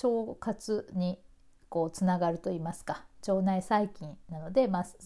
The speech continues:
そこをこう整えていくっていうこととね、すごくつながっていますので、まあ、こう今ね、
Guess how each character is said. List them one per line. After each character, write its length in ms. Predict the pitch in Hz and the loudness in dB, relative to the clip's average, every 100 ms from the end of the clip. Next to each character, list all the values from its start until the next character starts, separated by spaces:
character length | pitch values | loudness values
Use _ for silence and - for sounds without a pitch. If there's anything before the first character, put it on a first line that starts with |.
| - - | -20 -18
そ 180 | 214 180 | -12 -10
こ 320 | - 170 170 | -2 0 0
を 60 | 202 | 0
こ 200 | 185 165 | -2 -2
う 60 | |
整 400 | 180 170 180 185 | 0 0 2 2
え 40 | 180 | 0
て 120 | 156 | -4
い 80 | 156 | -6
く 140 | 240 | -6
っ 20 | |
て 140 | 247 190 | -4 -6
い 40 | |
う 20 | |
こ 140 | 180 165 | -4 -8
と 120 | 156 | -10
と 140 | 156 | -8
ね、 200 | 220 311 - - - - | -6 -6 -8 -16 -16 -8
す 120 | 214 | -2
ご 100 | 214 | 0
く 120 | 214 | -2
つ 140 | - | -4
な 140 | 185 185 | -2 0
が 100 | 185 | 0
っ 80 | 185 | -2
て 120 | - | -6
い 60 | 175 | -2
ま 180 | 185 | -2
す 140 | 180 175 | -4 -8
の 120 | 180 | -4
で、 280 | 262 277 208 - - - - - | -2 -2 -4 -12 -20 -20 -8 0
ま 200 | 403 170 | 0 0
あ、 100 | 175 | 0
こ 140 | 175 | 0
う 40 | 220 | 4
今 180 | 190 156 | 2 2
ね、 220 | 180 | -2